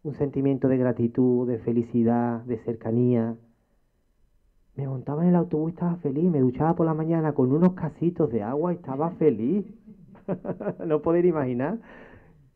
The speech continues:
cómo disfrutaba de cada momento. Estaba con los compañeros allí en la habitación y, y, y, y un sentido del humor, nos reíamos. Pues nada. ¿Cuánto vale eso?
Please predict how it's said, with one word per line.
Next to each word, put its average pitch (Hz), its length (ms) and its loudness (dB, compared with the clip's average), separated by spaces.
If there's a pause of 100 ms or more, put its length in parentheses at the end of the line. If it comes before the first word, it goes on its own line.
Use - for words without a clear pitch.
(160)
cómo 156 220 2
disfrutaba 180 520 2
de 170 120 2
cada 175 200 2
momento. 151 580 -2 (840)
Estaba 147 320 0
con 170 100 0
los - 80 0
compañeros 151 460 2
allí 147 80 4
en 147 60 2
la 147 60 0
habitación 139 640 2 (120)
y, 143 60 -10
y, 131 400 -4 (140)
y, 143 120 -8
y 135 100 -10
un 143 140 -8
sentido 160 420 2
del 135 160 4
humor, 123 260 4
nos 160 120 4
reíamos. 147 580 2 (560)
Pues 117 160 0
nada. 180 400 -2 (1300)
¿Cuánto 135 260 -6
vale 127 280 -2
eso? 113 340 -10